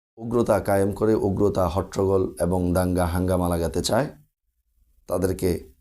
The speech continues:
অবশ্যই সতর্ক করা উচিত। তাদেরকে সতর্ক করছি তারা যেন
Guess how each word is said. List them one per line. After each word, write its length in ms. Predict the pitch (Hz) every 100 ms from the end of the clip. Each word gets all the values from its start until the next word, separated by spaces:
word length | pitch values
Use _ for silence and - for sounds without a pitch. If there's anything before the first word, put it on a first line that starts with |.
| _
অবশ্যই 440 | 110 127 156 - 143
সতর্ক 480 | - 101 110 101 95
করা 180 | 92
উচিত। 340 | 90 92 120 -
তাদেরকে 340 | 92 95 -
সতর্ক 500 | 85 107 - 110 101
করছি 320 | 85 90 -
তারা 180 | 87 87
যেন 180 | 85 80